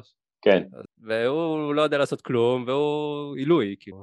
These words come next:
Speaker 1: אבל, אבל שוב, אני חושב שוורד פראוס אתמול באמת היה נראה עילוי, פשוט כי נתנו לו את החופש.
Speaker 2: נכון.
Speaker 1: הוא לא
Speaker 2: לא,
Speaker 1: ככה
Speaker 2: הוא ס-,
Speaker 1: כל העונה הרי. הוא שחקן
Speaker 2: הוא נותן
Speaker 1: טוב,
Speaker 2: כדורים,
Speaker 1: אבל
Speaker 2: הוא יודע לתת כדורים, זה משהו
Speaker 1: כן, אבל
Speaker 2: ששחקנים אצלנו לא
Speaker 1: ברגע שאתה לא
Speaker 2: בשער
Speaker 1: לוחץ אותו, אז יותר קל.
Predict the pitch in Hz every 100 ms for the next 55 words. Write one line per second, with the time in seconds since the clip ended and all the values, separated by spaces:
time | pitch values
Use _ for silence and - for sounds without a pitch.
0 | - 113 110 113 113 113 180 139 113 120
1 | 139 170 151 160 165 156 165 156 127 131
2 | 151 160 120 113 135 139 110 123 143 127
3 | 127 123 127 143 170 185 190 _ 110 107
4 | 156 - 131 117 139 135 123 117 131 131
5 | - - _ _ 175 160 226 208 175 185
6 | 170 - 143 117 117 120 107 90 82 -
7 | _ - - 104 110 180 202 147 135 147
8 | 190 101 98 98 101 98 107 120 127 165
9 | 113 90 90 95 104 - 107 - 104 104
10 | 107 - - - 110 110 - 110 117 120
11 | 117 113 113 113 113 _ _ _ 107 127
12 | 151 104 160 127 131 139 - 117 107 101
13 | 101 101 107 147 147 165 113